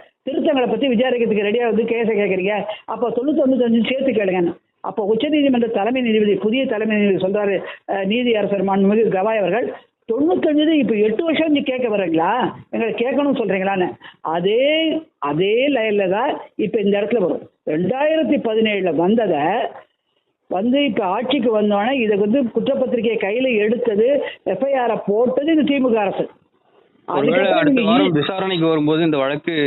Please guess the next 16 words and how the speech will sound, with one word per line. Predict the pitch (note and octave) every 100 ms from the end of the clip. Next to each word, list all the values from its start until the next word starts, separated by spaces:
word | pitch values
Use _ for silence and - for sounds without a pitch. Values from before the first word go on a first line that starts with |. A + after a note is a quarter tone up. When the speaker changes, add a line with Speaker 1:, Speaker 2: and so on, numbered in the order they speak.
| B2+
Speaker 2:
சி | - G3
பி | F#3 F3+
ஐக்கு | E3 D#3+
மாற்றுவதற்கான | C#3 B2+ C#3+ D#3 D3+ C#3 C3 C3 B2+
வாய்ப்புகள் | A#2 C3 C3+ B2+ B2
ஏதாவது | A#2 A#2 A#2 A2+
இருக்கா? | G#2 - - _ _ _ _ _ _ _ _
Speaker 1:
கட்டாயம் | A3+ A3 - D#4 D4+
இருக்குங்கிறது | C#4 C#4 D4 C#4+ C#4
நூறு | C4 D4+
பர்சன்ட் | C#4 C4+ C#4+
உண்மை. | C4+ A#3 G#3 E3 - _ - G3+
இல்லாட்டா | C4 C#4 C#4 D#4+
ஒரு | C4 C4+
வாரத்துக்குள்ள, | C#4 D4+ D4 C#4+ C4+
ஏன்னா | A#3+ D4